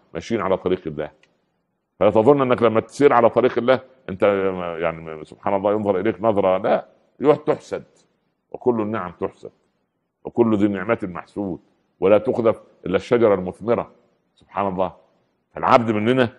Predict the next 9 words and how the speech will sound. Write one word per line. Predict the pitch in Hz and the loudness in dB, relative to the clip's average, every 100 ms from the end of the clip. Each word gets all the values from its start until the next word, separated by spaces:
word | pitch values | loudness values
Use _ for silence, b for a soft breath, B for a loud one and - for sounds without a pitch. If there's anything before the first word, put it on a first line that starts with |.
| _ 85 | _ 0
يريد، | 107 113 | 2 4
يعني، | 107 98 98 95 | 4 2 -2 -4
يعني، | 90 87 92 92 | -6 -4 -6 -6
وهو | 87 92 92 | -2 0 4
يقرأ | 101 113 98 | 4 4 0
كتاب | - 92 104 98 | -4 2 2 4
الله | 107 104 - - | 2 0 -2 -4
عنده | 95 117 101 | -2 2 2
يقين: | 95 123 120 87 | 2 2 0 0